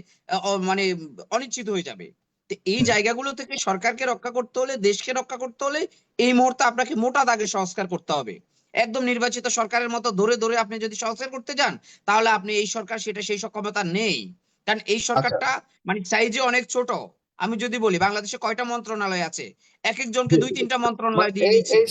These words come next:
Speaker 2: সরকারের সেই সক্ষমতা নাই, আপনি সেটাই বলতে চাচ্ছেন, আমি যতটুকু বুঝতে পেরেছি। সুতরাং এই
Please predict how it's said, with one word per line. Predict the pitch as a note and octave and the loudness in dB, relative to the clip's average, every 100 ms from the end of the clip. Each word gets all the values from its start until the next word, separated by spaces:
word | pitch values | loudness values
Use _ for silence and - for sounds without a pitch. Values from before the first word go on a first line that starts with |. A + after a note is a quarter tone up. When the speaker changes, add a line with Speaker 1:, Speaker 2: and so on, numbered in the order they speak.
| - | 2
Speaker 2:
সরকারের | G#3+ A3+ A3 G#3+ | 2 6 6 6
সেই | A3+ A3 | 4 4
সক্ষমতা | G3 - F3+ F3+ F3 D3 | 2 0 2 4 4 4
নাই, | F3+ E3 | 4 4
আপনি | C3+ C#3 | 2 0
সেটাই | C#3 C#3+ | 4 4
বলতে | C#3 C3 B2 | 4 2 -2
চাচ্ছেন, | - D3 B2+ | 2 0 4
আমি | A#2+ | 4
যতটুকু | A#2 A#2 A2+ A#2 | 6 4 2 0
বুঝতে | - C3+ | 2 6
পেরেছি। | B2 A#2+ G#2 _ - _ | 6 4 -8 _ -20 _
সুতরাং | D#3 E3+ | 4 4
এই | E3+ | 4